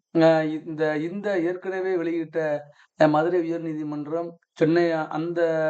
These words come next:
சென்னை உயர்நீதிமன்றம் மதுரை கிளையில என்ன சொன்னா-, என்ன சொன்னாங்களோ அதே ஜட்ஜ்மெண்ட்டையே அவங்களும் ஃபாலோ பண்ணாங்க அப்படின்னா,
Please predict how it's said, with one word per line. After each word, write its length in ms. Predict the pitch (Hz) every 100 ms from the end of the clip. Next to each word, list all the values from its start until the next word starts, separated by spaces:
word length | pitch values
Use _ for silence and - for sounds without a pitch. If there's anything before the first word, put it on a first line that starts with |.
| 156 156 147
சென்னை 320 | 160 180 165
உயர்நீதிமன்றம் 520 | 160 151 156 147 147
மதுரை 260 | 143 160 156
கிளையில 340 | 156 147 139
என்ன 140 | 139
சொன்னா-, 220 | 139 139 151
என்ன 180 | 160 160
சொன்னாங்களோ 540 | 143 147 139 123 131 131 - _ _
அதே 380 | _ 135 147 180
ஜட்ஜ்மெண்ட்டையே 840 | 165 147 160 165 156 156 160 185 196 _ _ _ _
அவங்களும் 520 | - 151 170 170 175 -
ஃபாலோ 260 | 147 151 147
பண்ணாங்க 380 | 143 139 139 135
அப்படின்னா, 600 | 131 123 117 120 143 143